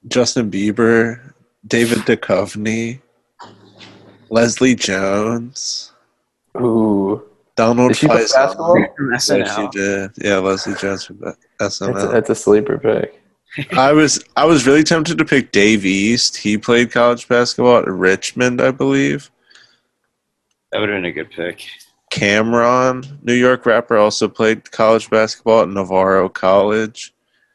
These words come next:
Speaker 1: Brian McKnight, who has a song with a Kobe feature, is a notorious hooper.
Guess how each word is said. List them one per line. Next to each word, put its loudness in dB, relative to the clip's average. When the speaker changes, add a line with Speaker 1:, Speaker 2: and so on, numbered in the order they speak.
Speaker 1:
Brian 2
McKnight, -2
who 0
has 0
a -2
song -2
with -6
a 0
Kobe -2
feature, -4
is -6
a -2
notorious 2
hooper. 0